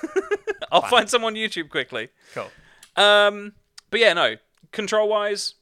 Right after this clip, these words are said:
Speaker 1: really good. It's, you know, it's a pretty, pretty standard sort of first-person shooter layout
Speaker 2: Mm.
Speaker 1: kind of style thing. Um, but the movement just feels really good. Combat feels fun. Um, the playable characters you can choose are really interesting.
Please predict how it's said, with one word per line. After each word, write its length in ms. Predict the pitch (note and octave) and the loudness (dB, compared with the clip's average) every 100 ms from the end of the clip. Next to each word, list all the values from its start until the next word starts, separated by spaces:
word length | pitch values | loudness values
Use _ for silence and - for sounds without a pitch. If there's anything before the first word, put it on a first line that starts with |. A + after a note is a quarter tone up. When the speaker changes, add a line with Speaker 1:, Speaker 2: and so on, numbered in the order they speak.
| C#3+ | -10
Speaker 1:
really 240 | F3 G3+ | -6 -4
good. 320 | F3 F3 E3+ | -4 -8 -8
It's, 320 | E3 D#3+ - - | -12 -12 -12 -12
you 120 | F#3+ | -10
know, 80 | C#3+ | -10
it's 100 | C3+ | -12
a 40 | |
pretty, 460 | - F#3 D#3+ C#3 A#2+ _ _ _ _ _ _ _ _ _ _ | -8 -8 -6 -10 -14 _ _ _ _ _ _ _ _ _ _
pretty 180 | F3+ D#3 | -14 -12
standard 460 | - D3+ D3 C#3+ | -8 -8 -8 -10
sort 160 | C#3+ C3 | -10 -10
of 80 | - | -8
first-person 720 | C#3 - C#3+ C3 C#3+ C3+ B2+ | -8 -6 -8 -8 -14 -18 -16
shooter 300 | - D3 C#3 | -12 -8 -6
layout 400 | C#3 C#3+ C#3+ C#3 _ C#3 | -4 -2 -4 -8 _ -16
Speaker 2:
Mm. 40 | |
Speaker 1:
kind 140 | D#3 C#3+ | -12 -12
of 120 | B2+ | -10
style 320 | - D3 C#3+ | -6 -6 -6
thing. 300 | - D3+ D#3+ _ _ _ _ _ - | -8 -10 -12 _ _ _ _ _ -4
Um, 480 | D3+ D3 C#3+ C#3 C3+ _ _ | 0 2 0 -6 -20 _ _
but 200 | F3+ C3+ | -12 -10
the 60 | C#3+ | -12
movement 460 | D3 G3+ G3 G3 | -6 -6 -6 -8
just 160 | F#3 - | -10 -10
feels 220 | F3+ C#3 | -10 -10
really 200 | D3 D#3+ | -12 -12
good. 320 | C#3+ D#3+ D#3 _ - | -10 -10 -10 _ -10
Combat 440 | - F3+ F3 - | -6 -2 -2 -2
feels 300 | - C#3+ C3+ | -8 -12 -12
fun. 460 | - D3 C3+ C3+ C#3+ _ _ _ _ _ - | -10 -6 -6 -8 -20 _ _ _ _ _ -12
Um, 600 | C3+ C3+ C3+ C3 B2+ B2+ - | -4 0 2 0 -4 -16 -14
the 100 | C#3+ | -14
playable 420 | - D#3 F3 D#3 | -6 -6 -4 -8
characters 440 | C#3+ C#3+ D3 D#3+ | -6 -8 -8 -14
you 60 | F#3 | -14
can 140 | F#3 | -14
choose 200 | F3+ F#3+ | -10 -10
are 60 | F#3+ | -8
really 220 | F#3+ F#3 | -10 -12
interesting. 500 | F3 G#3 G3+ A#3 D4+ | -12 -14 -10 -10 -10